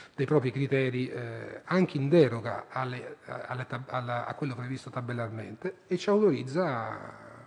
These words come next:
il quantum. Molte volte il tenore di vita, posso dire che non ha trovato sempre facile riscontro nella, nei dati fiscali, eh,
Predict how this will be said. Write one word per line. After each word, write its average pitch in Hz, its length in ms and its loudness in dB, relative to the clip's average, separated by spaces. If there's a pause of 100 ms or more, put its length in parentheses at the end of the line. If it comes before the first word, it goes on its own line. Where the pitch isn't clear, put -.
(260)
il 131 120 -10
quantum. 110 560 -8 (1800)
Molte 180 300 10
volte 202 380 10
il 202 140 8
tenore 170 320 10
di 190 80 6
vita, 190 520 6 (540)
posso 147 280 -4
dire 160 260 4
che 147 100 2
non 143 160 4
ha 156 100 4
trovato 151 460 4
sempre 143 380 0
facile 139 380 -2
riscontro 151 580 0
nella, 110 1160 -4 (460)
nei 123 180 -10
dati 123 280 -4
fiscali, 113 680 -6
eh, 110 80 -10